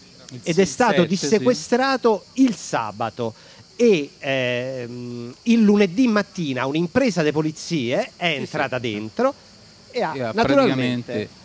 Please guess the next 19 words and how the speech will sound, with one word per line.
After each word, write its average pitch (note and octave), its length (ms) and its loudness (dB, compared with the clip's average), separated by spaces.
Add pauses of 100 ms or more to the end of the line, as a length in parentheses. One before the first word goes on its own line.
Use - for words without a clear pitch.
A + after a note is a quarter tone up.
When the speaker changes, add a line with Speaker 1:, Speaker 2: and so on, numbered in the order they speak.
(440)
Speaker 1:
e - 40 -6
Speaker 2:
no? G3+ 80 -4
Speaker 1:
poi A3+ 280 4
alcuni D#3 380 -6
mesi E3 260 -8
dopo E3 220 -2
addirittura C3+ 480 -2
ha - 20 -8
traslocato B2 800 -2
l'aiag, G2 500 -6
quindi A#2+ 340 -6 (240)
praticamente C#3+ 640 -2
è C3 80 -2
Speaker 2:
Ha - 60 -10
Speaker 1:
cambiato E3 340 -2
Speaker 2:
traslocato G3 260 4
Speaker 1:
sede, G2+ 120 -2
Speaker 2:
alcuni F3 180 -2
Speaker 1:
quindi, G3+ 160 0